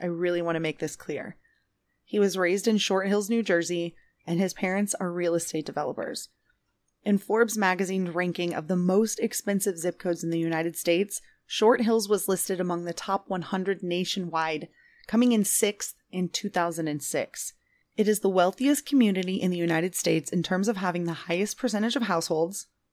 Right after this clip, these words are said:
at sixty-nine percent, with incomes above a hundred and fifty thousand dollars a year. In fact, the median income in Short Hills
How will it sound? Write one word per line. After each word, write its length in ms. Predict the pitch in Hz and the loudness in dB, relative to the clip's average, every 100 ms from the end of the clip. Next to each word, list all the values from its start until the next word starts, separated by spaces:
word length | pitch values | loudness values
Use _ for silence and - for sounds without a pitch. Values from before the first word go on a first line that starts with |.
| - | -14
at 120 | - | -6
sixty-nine 500 | - 147 - 180 170 | -2 -2 -2 -2 -2
percent, 440 | - 180 - - _ _ _ _ - | -2 -2 -4 -4 _ _ _ _ -2
with 180 | 185 - - | -2 -2 4
incomes 540 | 226 247 247 240 233 - | 6 6 4 4 2 0
above 540 | 185 165 180 175 185 - | -4 0 2 4 2 -2
a 100 | 190 | -2
hundred 320 | 175 170 175 | 0 0 0
and 140 | 180 165 | -2 -2
fifty 240 | 156 165 | -2 -2
thousand 340 | 160 143 151 | -4 -6 -6
dollars 320 | 156 143 - 151 | -6 -4 -4 -6
a 80 | |
year. 300 | - - - _ _ | -8 -8 -10 _ _
In 120 | 190 190 | -6 2
fact, 300 | 175 180 - _ _ | 2 2 -8 _ _
the 80 | 202 | 4
median 520 | 196 208 220 233 240 | 6 6 4 4 2
income 480 | - 196 190 214 214 | 2 0 2 0 0
in 140 | - | 0
Short 320 | 170 - 196 214 | -2 0 2 4
Hills 340 | 262 285 277 | 4 2 -2